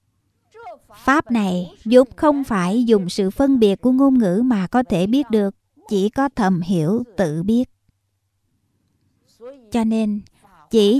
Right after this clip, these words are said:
chỉ trong Kinh Pháp Hoa cũng là chỉ ra chữ tự này.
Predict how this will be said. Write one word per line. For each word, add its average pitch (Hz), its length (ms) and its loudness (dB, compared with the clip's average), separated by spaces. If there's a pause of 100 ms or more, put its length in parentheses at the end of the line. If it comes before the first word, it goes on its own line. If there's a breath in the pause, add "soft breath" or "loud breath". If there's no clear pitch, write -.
chỉ 202 340 0
trong 240 200 0
Kinh 240 200 0
Pháp 262 220 -12
Hoa 220 260 -6 (840)
cũng 233 160 4
là 214 240 2 (100)
chỉ 226 200 2
ra 240 300 -2 (100)
chữ 220 160 0 (140)
tự 190 380 0
này. 196 400 -2